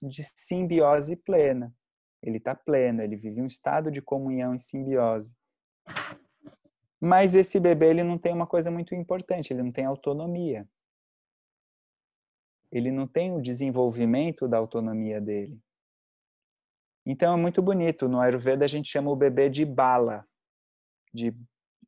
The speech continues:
o bebê, a primeira infância, é chamado de bala. Bala significa força.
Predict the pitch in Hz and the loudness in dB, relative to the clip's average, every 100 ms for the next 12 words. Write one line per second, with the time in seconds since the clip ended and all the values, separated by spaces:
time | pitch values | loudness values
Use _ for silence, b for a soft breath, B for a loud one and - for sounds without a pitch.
0 | _ 135 123 117 120 110 113 143 143 123 | _ -16 -10 -2 -2 0 4 6 6 4
1 | 107 120 117 123 120 117 135 139 - 135 | 0 -2 2 2 0 -2 -6 -6 -10 -6
2 | 135 135 135 147 123 120 113 107 107 _ | -4 -4 -4 -2 0 2 0 -2 -8 _
3 | _ _ _ _ 120 127 135 156 160 - | _ _ _ _ -2 2 4 4 0 -4
4 | 147 151 - 156 160 - - - 139 123 | -6 -8 -6 -6 -6 -10 -16 0 2 2
5 | - - 120 | -2 -18 -18